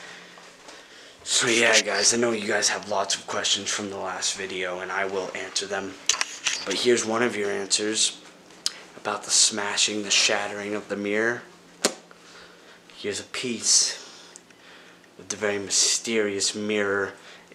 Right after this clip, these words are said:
This is the one shard that had enough pieces to hold all the characters in one. <sighs> Don't ask.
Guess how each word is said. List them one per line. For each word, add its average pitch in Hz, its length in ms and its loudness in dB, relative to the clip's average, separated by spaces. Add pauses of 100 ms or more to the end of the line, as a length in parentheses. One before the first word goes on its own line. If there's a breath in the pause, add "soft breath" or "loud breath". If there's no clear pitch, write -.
(100)
This - 460 6 (280 loud breath)
is - 100 -2
the 113 100 0
one 113 260 0
shard 101 600 6 (200 loud breath)
that 95 120 2
had 110 200 4
enough 110 480 2
pieces 110 480 2 (180 loud breath)
to 107 80 0
hold 113 320 2
all 123 220 8
the 113 100 0
characters 110 560 2
in 104 200 -2
one. 95 320 0 (1900 loud breath)
<sighs> - 1040 4
Don't 110 240 2
ask. 101 400 2